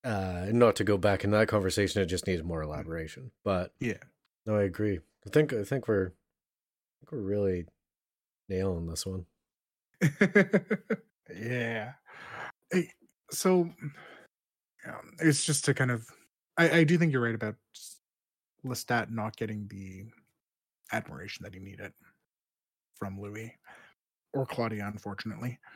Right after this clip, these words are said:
Speaker 1: Well, th-,
Speaker 2: Um,
Speaker 1: well, they all had something specific that they needed or desired.
Speaker 2: Mm-hmm.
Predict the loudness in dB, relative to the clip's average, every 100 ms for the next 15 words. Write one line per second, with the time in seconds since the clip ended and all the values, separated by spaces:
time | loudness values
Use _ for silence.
0 | -20 _ _ _ _ _ _ -18 0 2
1 | 4 4 4 6 4 4 2 2 0 0
2 | -2 -2 -2 0 0 0 -2 0 2 4
3 | 2 2 2 4 2 2 4 2 -2 -14
4 | -18 _ _ _ _ 0 2 2 -2